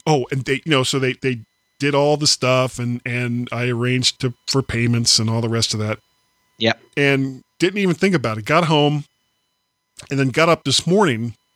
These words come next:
Speaker 1: and tried to call my son Peter. And there was a reason why, and I'll go into that in a second.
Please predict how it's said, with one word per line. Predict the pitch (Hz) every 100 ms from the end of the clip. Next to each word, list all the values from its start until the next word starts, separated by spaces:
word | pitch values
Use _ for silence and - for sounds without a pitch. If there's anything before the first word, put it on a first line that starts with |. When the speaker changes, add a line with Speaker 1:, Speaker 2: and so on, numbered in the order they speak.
| - _ _ _
Speaker 1:
and | 135 131 127 120
tried | - 139 143
to |
call | 139 143
my | 139 135
son | - 120
Peter. | 117 240 190 98 107 _ _ _ _ _ _
And | 123 123
there | 127
was | 127
a | 127
reason | 135 156 131
why, | 131 135 120
and | 113
I'll |
go | 123 123
into | 127 117
that | 117 117
in | 110
a |
second. | - 160 156 107